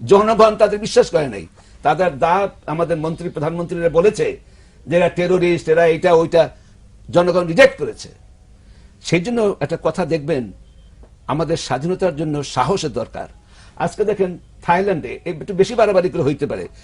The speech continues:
কিন্তু কনস্টিটিউশনাল কোর্ট একটা প্রাইম মিনিস্টারকে বলে দিল, কি ক্ষমতা, এবার ঘুষ টুস খায় নাই কিন্তু, একজন আত্মীয়কে ট্রান্সফার করছে, আর কি একটা চালের ব্যবসায় নাকি কি হয়েছে, কিন্তু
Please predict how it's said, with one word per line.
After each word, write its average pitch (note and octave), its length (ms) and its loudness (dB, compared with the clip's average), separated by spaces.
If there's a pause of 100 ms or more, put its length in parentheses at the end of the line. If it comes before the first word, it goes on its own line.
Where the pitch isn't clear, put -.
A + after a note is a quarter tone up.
(280)
কিন্তু F#3 220 0
কনস্টিটিউশনাল F#3+ 540 -6
কোর্ট F3 280 -2 (300)
একটা D#3+ 200 -2
প্রাইম E3 280 0
মিনিস্টারকে F3 400 -6
বলে D#3+ 240 -6
দিল, D#3+ 240 -2 (320)
কি A3 120 -8
ক্ষমতা, G#3+ 400 -4
এবার E3+ 220 2
ঘুষ G3 240 -2
টুস A3+ 200 -12
খায় F#3 140 0
নাই D3 160 -6
কিন্তু, G2+ 260 -16 (480)
একজন F3 320 -4
আত্মীয়কে G3+ 600 0
ট্রান্সফার G3 440 0
করছে, A#3+ 420 2 (300)
আর F3 140 2
কি F#3 140 0
একটা F#3 200 2
চালের F#3 320 4
ব্যবসায় F3 360 2
নাকি D3 220 -2
কি B2+ 200 -4
হয়েছে, A#2 200 -4
কিন্তু C#3+ 280 -4